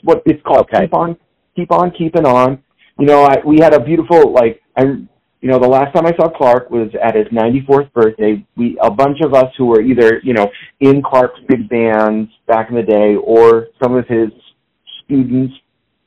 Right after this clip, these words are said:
Speaker 1: you know, proteges, whatever you wanna call us, we all went to Clark's house and we hung out while, and Clark was very ill, was blind, could barely hear, and we had a big band playing all of Clark's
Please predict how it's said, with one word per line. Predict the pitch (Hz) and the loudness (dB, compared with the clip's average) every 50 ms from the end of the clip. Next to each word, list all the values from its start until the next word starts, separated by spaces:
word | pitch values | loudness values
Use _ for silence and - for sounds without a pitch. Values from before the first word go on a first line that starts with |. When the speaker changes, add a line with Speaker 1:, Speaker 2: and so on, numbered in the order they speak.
| _ - | _ -12
Speaker 1:
you | - 120 127 | -6 -4 -4
know, | 113 113 - 117 120 117 - _ _ _ _ - - _ _ - | -2 -2 -4 -6 -8 -10 -14 _ _ _ _ -20 -20 _ _ 0
proteges, | 156 139 131 135 135 110 113 131 123 120 123 113 120 | 0 2 4 4 2 2 4 4 4 4 2 2 2
whatever | 143 151 143 131 123 131 | 2 4 4 4 4 2
you | 127 123 123 | 0 0 0
wanna | 117 110 113 110 | 0 -2 -4 -4
call | - - 143 135 127 117 | -2 0 2 2 2 2
us, | 113 110 110 - _ _ _ _ _ _ | 2 0 -2 -6 _ _ _ _ _ _
we | - 127 131 | -2 0 2
all | 135 131 147 151 | 2 2 2 0
went | 151 147 135 | 0 -2 -2
to | 151 143 | -4 -6
Clark's | - 131 123 127 123 - - | -2 0 0 0 -2 -4 -4
house | - 101 98 98 - - | -2 -2 -2 -2 -4 -6
and | - 104 | -10 -10
we | 101 95 | -10 -6
hung | 101 120 117 117 | -4 -4 -2 0
out | 110 110 117 113 - - | 0 0 0 -2 -4 -6
while, | - 104 104 98 - - _ _ _ _ _ | -4 -2 -2 -2 -2 -4 _ _ _ _ _
and | - 123 117 - | -8 -8 -6 -4
Clark | - 120 117 - | -2 -2 -2 -2
was | 139 123 | -4 -2
very | 117 120 117 117 123 - - 113 | 0 0 0 0 -2 -2 -2 -2
ill, | 110 87 82 85 92 - _ _ _ _ _ _ 104 - | -2 0 -2 -2 -4 -6 _ _ _ _ _ _ _ -20
was | 107 104 | -16 -8
blind, | 104 117 110 113 113 113 107 - | -4 -2 -2 -2 -2 -4 -6 -8
could | 127 113 104 _ | -10 -12 -6 _
barely | - 135 127 131 143 147 160 165 | 2 2 4 4 4 2 0 -2
hear, | 135 113 104 101 104 107 - _ _ _ _ _ - | -4 -4 -2 -2 -2 -4 -6 _ _ _ _ _ -4
and | 127 123 123 123 113 | -2 -2 -2 -2 -2
we | 117 151 160 160 | -4 -4 -4 -2
had | 160 165 - - | 0 0 0 0
a | |
big | 220 - 165 165 143 123 | 0 2 2 2 2 2
band | 110 127 113 107 104 98 98 104 - _ _ _ _ - | 0 0 0 2 0 -2 -4 -6 -12 _ _ _ _ -2
playing | - 139 131 127 | 0 0 2 4
all | 127 127 139 147 | 4 4 4 4
of | 143 143 | 2 2
Clark's | - 139 127 127 - | 2 0 0 0 -2